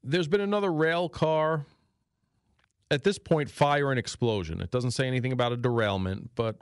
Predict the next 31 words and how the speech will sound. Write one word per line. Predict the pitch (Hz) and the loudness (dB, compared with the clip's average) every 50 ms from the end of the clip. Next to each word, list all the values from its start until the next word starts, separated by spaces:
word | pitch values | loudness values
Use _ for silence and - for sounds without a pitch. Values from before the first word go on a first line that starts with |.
| - | -6
rail | - 123 123 131 151 180 | -2 0 0 0 0 -2
cars | - - 175 160 160 156 147 - | -2 0 0 2 2 0 -2 -4
carrying | - - 135 135 135 135 127 117 101 | -2 -2 0 0 0 0 0 -2 -4
toxic | - - - - 131 139 - - - 175 - | -4 -6 -4 -2 -2 -2 -2 -2 -6 -6 -4
chemicals | - 156 139 131 123 - - 127 120 - | -2 -2 0 0 0 -2 -2 -2 -2 -2
have | 120 101 - | -4 -6 -4
caught | - - 143 151 180 | -2 -2 -2 -2 -2
fire | - - 151 143 135 139 | -4 -2 0 2 2 2
and | 139 135 | 0 -2
exploded, | 120 - - - - - 131 123 120 120 113 113 | -4 -4 -8 -8 -4 -2 0 0 0 -2 -2 -2
releasing | 117 117 113 117 117 113 - - 107 101 | -2 0 0 0 -2 -2 -2 -4 -4 -4
hazardous | 90 - - 117 120 131 131 156 139 143 139 - | -4 -4 -2 -2 -2 -2 -2 -4 -4 -4 -4 -6
smoke | - - - 131 127 123 120 120 - | -6 -6 -4 -2 -2 -2 -2 -2 -4
into | 117 110 - 117 | -4 -4 -4 -4
the | 107 110 107 104 101 98 | -4 -2 -2 0 0 0
air | 98 95 95 101 107 _ _ _ _ _ _ _ _ _ _ - | 0 0 0 -2 -4 _ _ _ _ _ _ _ _ _ _ -4
near | 117 113 110 110 107 | -2 0 0 0 0
North | 107 110 120 135 143 135 - - - | 0 0 0 0 -2 -4 -8 -14 -8
Platte, | - - 135 123 120 120 120 _ - | -4 -2 0 0 0 -2 -4 _ -6
Nebraska. | 123 117 92 113 104 101 92 - - - - - - - _ _ _ _ _ _ _ _ _ _ _ _ _ _ _ _ - | -4 -2 2 2 2 2 0 -2 -4 -10 -10 -12 -12 -14 _ _ _ _ _ _ _ _ _ _ _ _ _ _ _ _ -12
Authorities | - 87 - - - 123 127 131 131 131 131 127 113 | -12 -10 -6 -2 0 2 2 2 0 0 -2 -2 -2
have | - 117 104 104 - | -2 -4 -4 -4 -4
ordered | - 139 139 139 135 123 113 | -2 -2 0 0 0 -2 -2
a | |
four-mile | - - - - 143 147 160 165 160 151 143 143 143 143 143 143 | -4 -4 -4 -2 0 0 0 0 0 0 0 0 0 0 0 0
evacuation | 139 123 127 123 123 120 - 131 120 113 107 104 104 - 110 101 98 | 0 0 0 0 0 -2 -4 -4 -2 -2 -2 -2 -2 -4 -4 -4 -2
zone | 87 98 95 95 101 104 101 | -2 -2 -2 0 -2 -2 -4
around | - 104 101 104 107 107 107 107 | -4 -2 -2 0 0 0 0 0
the | 110 107 | -2 -4
explosion | 98 - - - - 139 143 147 127 110 98 87 | -4 -6 -8 -6 -4 -2 -2 -2 -2 -2 -4 -4
site. | - - - 90 87 - - | -4 -6 -6 -6 -6 -6 -10